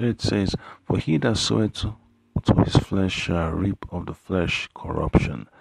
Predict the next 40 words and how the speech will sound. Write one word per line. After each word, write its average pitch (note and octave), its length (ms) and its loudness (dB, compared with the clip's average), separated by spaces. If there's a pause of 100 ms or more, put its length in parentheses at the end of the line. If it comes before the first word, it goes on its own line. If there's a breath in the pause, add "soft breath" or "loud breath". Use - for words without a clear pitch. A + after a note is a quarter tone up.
(400 loud breath)
but E2 180 4
he C3+ 380 -2
that G#2 300 -2
soweth G#2+ 340 0
to - 120 2
the - 120 -4
Spirit - 640 -2 (500 loud breath)
shall - 320 -4
of F#2 200 -2
the E2+ 80 -4
Spirit - 500 -2
reap F2 280 -2
everlasting E2 800 -6
life." - 300 -10
That's F2 220 -2
why F#2 140 2
we - 180 6
keep - 180 -10 (520 loud breath)
harping F#2 400 -2
and E2+ 120 -2
yelling F2+ 340 -2
to - 140 4
our F2 280 -2
people - 500 -2 (440 loud breath)
not F2 260 -2
to F#2+ 120 -10
engage D#2+ 400 -6
in D#2+ 140 -6
this E2 160 -8
protest F#2 580 -4
and D#2+ 160 -18
just F2+ 240 -6
wait F2+ 240 -6
upon F2+ 360 -4
the E2 60 -4
Lord, E2+ 300 -2
Yahweh D#2+ 380 -10
Hashem G#2+ 340 -2
El E2+ 160 -4
Shai. A#2+ 420 0